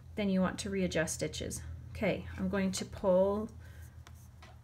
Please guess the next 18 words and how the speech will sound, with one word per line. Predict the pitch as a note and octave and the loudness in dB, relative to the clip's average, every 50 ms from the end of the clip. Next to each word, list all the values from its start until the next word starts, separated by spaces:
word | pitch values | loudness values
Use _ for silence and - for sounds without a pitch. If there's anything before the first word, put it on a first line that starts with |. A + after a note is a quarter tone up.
| - - - - - - - - - - - - - - - - - - | -20 -20 -20 -20 -20 -20 -20 -20 -18 -20 -20 -20 -20 -20 -20 -20 -12 -6
this | - E3+ - - - | -4 -4 -2 -4 -6
back | - - - F#3 F3+ - - - - - | -6 -2 0 2 4 4 2 0 -2 -4
needle. | A#3 G3+ F#3 G3 G3+ G#3+ A#3 B3+ C#4+ C#4+ C#4 - - - - - - - - - - - - - - - - - - - - - - - - - | -2 -2 0 2 2 4 6 8 8 6 4 0 -6 -12 -12 -14 -14 -16 -16 -16 -16 -16 -16 -16 -16 -16 -18 -18 -18 -18 -20 -20 -20 -20 -20 -12
Here | - - A3 A#3+ | -6 -2 0 2
I'm | A#3+ A3+ A3 | 2 2 2
going | G#3 F#3 F3+ F#3 | 2 0 0 0
to | - - F#3+ F#3+ | -2 -2 -4 -6
flip | - - - A3 A3 A3 | -6 0 2 2 2 2
it | A#3 G#3+ | 2 0
around, | G#3+ G3+ G#3 G#3+ A3 A#3+ C#4 E4 F#4 F#4 - - - - - - - - - - - - - - - - - - - - - - - - - | 0 2 2 4 6 8 8 8 6 4 -2 -8 -10 -12 -14 -14 -14 -14 -14 -14 -14 -14 -14 -16 -16 -16 -16 -16 -16 -16 -16 -14 -14 -14 -4
and | - A3+ A#3 | 2 4 6
then | A#3 A#3+ | 6 6
I'm | A#3 A#3+ B3+ | 6 4 6
going | B3+ C#4 C#4 C#4 C4+ | 8 8 8 8 6
to | C#4 B3 | 4 2
check | - - - D#4 D#4 D#4 - | 0 4 6 6 4 6 6
my | C#4+ C4+ C4+ | 6 8 8
stitches | C4 - - C4 B3 - - F#3+ F3 F3 F#3+ - | 6 6 4 4 2 4 4 4 4 4 2 -2